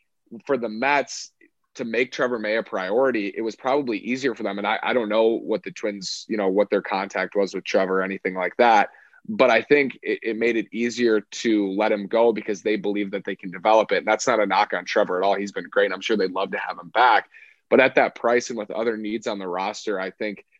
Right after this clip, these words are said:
um, they prioritize other things. And, and for Trevor, too,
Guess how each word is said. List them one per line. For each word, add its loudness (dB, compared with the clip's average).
um, -4
they 0
prioritize -2
other -2
things. -6
And, -6
and -8
for -2
Trevor, 2
too, 2